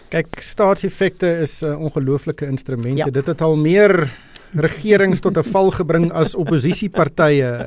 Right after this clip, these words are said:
Speaker 1: En, eh, en ek dink, eh, daar is ook 'n besef in Amerika dat die politieke besluite wat geneem word,
Speaker 2: Ja.
Speaker 1: dalk nie heeltemal so op die kort en lang termyn
Speaker 2: Ja.
Speaker 1: so bevoordelend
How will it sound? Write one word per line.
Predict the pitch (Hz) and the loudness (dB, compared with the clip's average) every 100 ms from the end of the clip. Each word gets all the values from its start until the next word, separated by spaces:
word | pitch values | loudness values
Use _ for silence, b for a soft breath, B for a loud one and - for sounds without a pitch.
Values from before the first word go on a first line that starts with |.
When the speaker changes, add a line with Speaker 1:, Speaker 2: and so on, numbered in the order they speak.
| 127 | -10
Speaker 1:
En, | 170 151 147 151 151 | -4 -2 0 0 -2
eh, | 151 147 143 | -2 -2 -2
en | 151 | -2
ek | 143 131 | -4 -2
dink, | 190 190 - | -2 -2 -2
eh, | 175 165 | 0 0
daar | 147 | 0
is | 147 208 | -2 -6
ook | 196 | -8
'n | 175 | -8
besef | 139 - 254 | -10 -10 -10
in | 147 | -8
Amerika | 127 123 131 135 135 | -6 -6 -6 -8 -8
dat | 123 | -8
die | 123 | -10
politieke | - 131 127 220 240 | -10 -10 -10 -14 -12
besluite | 147 - 135 135 | -12 -8 -8 -8
wat | 120 117 | -10 -12
geneem | 123 120 127 | -10 -8 -6
word, | 123 127 - - | -6 -8 -8 -8
Speaker 2:
Ja. | 170 B B B B - | -8 B B B B -6
Speaker 1:
dalk | 160 185 | -4 -2
nie | 254 254 233 | -4 -2 -4
heeltemal | 196 214 208 196 180 170 | 0 0 0 -4 -2 -4
so | - 185 170 165 160 | -4 -2 -2 -2 -6
op | - 147 | -8 -10
die | 160 160 156 143 107 b b b | -8 -8 -8 -8 -12 b b b
kort | 202 190 - | -2 -2 -2
en | 214 262 | -4 -2
lang | 131 127 | -2 -4
termyn | 135 123 123 127 127 117 | -4 -4 -4 -4 -6 -6
Speaker 2:
Ja. | 160 147 | -8 -10
Speaker 1:
so | - 147 139 - - | -10 -8 -8 -10 -18
bevoordelend | - 135 - 202 170 156 143 131 | -14 -14 -6 -4 -4 -4 -4 -4